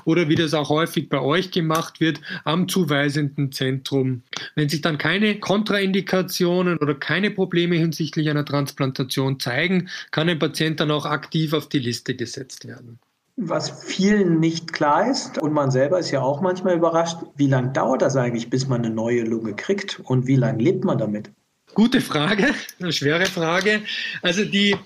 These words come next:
Speaker 1: Patienten, sobald sie auf die Liste kommen, bekommen einen Score. Das ist der sogenannte Lungenallokationsscore. Und der Lungenallokationsscore soll neben der Dringlichkeit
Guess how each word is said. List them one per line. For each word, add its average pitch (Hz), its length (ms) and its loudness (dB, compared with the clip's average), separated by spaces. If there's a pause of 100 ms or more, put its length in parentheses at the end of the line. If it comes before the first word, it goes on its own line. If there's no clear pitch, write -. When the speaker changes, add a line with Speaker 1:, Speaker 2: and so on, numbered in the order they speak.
(360)
Speaker 1:
Patienten, 214 840 2 (100)
sobald 196 400 2
sie 202 80 2
auf 185 160 -2
die 190 100 2
Liste 185 400 2
kommen, 214 640 2 (580)
bekommen 190 600 2
einen 165 460 2
Score. 143 680 2
Das 131 160 0
ist 147 240 -2
der 160 260 2
sogenannte 160 580 0
Lungenallokationsscore. 160 1900 2
Und 160 140 2
der 185 100 4
Lungenallokationsscore 190 1600 2
soll 175 380 2
neben 175 380 4
der 151 140 2
Dringlichkeit 196 1200 2